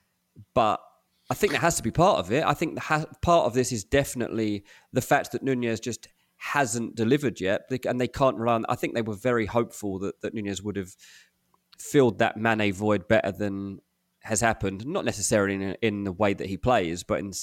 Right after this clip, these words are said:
in terms of the goal output. That, that's been the biggest problem, I think, that they've probably suffered. Um,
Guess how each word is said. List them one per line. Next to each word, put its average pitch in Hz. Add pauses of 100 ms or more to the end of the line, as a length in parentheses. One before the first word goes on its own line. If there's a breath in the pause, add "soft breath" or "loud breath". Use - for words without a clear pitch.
(140)
in 101
terms 101
of 87
the 98
goal 104
output. 87
That, 113
that's -
been 98
the 98
biggest 92
problem, 95
I 90
think, 110
that 95
they've 101
probably 95
suffered. 92 (460 loud breath)
Um, 98